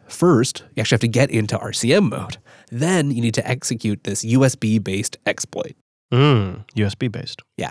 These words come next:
Speaker 1: And now it gets more complicated because each of these can be accomplished in <laughs> several different ways. It's also important to note here that this is what iPhone users might call a tethered jailbreak,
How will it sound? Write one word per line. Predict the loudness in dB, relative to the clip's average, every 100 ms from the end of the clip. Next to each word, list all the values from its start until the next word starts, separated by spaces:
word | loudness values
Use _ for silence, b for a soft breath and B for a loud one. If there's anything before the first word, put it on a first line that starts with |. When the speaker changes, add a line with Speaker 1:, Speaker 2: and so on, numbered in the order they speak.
| -10 -4
Speaker 1:
And | 0
now | 2 2 0 -2
it | -10 -8 -2
gets | 0 2
more | 2 2
complicated | 2 0 0 0 0
because | 0 0 0
each | 0
of | 0
these | 0 0
can | -2
be | -4
accomplished | -2 0 4 2 2
in | -2 -4
<laughs> | -4 -8 -6
several | -4 0 2
different | 2 2 0 0
ways. | 0 -2 -8 -16 _ b b b b b b b b _
It's | 2
also | 4 4
important | 4 2 2 2
to |
note | 4 6 4
here | 4 2
that | 2 0
this | 2
is | 4 4
what | 2 2
iPhone | 0 2 2 2
users | 4 2 2
might | -2 0
call | 2 2 2 -4 -18
a | -18
tethered | -6 -2 2 2 2
jailbreak, | 2 2 2 2 0